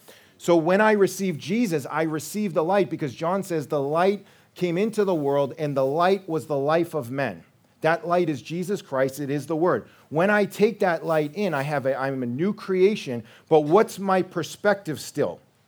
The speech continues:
So the Bible says, "Don't be conformed to this world, but be transformed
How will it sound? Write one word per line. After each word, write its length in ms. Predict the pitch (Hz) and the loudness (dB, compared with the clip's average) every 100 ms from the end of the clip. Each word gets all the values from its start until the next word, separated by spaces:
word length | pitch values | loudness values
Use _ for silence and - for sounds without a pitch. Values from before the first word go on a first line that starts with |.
| _ _ _ | _ _ _
So 160 | 160 | 0
the 80 | 156 | 2
Bible 300 | 139 185 196 | 2 2 2
says, 300 | 185 170 123 | -2 -4 -2
"Don't 280 | - 185 202 | 0 0 0
be 80 | 202 | -4
conformed 400 | 175 156 185 170 | -4 -4 -6 -4
to 60 | |
this 180 | 151 147 | -8 -6
world, 220 | 170 151 | -2 0
but 160 | 135 131 | 0 -4
be 140 | 156 | -6
transformed 1000 | 143 - 190 208 196 - 208 226 156 147 | -8 -8 -4 -2 -4 -4 0 2 2 -2